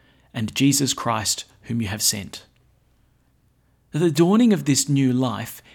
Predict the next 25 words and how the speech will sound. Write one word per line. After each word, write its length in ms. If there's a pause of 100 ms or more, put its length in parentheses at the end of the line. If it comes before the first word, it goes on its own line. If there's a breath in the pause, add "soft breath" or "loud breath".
(160 soft breath)
is 160
knowledge 800
of 240
God. 460 (680 soft breath)
Now, 140
this 200
isn't 280
just 420
holding 720
a 60
couple 260
of 60
facts 460
in 140
your 140
head 320
about 420 (140)
who 160
God 320
is. 560 (320)
Pope 220
Benedict 420
makes 320
the 140
point 480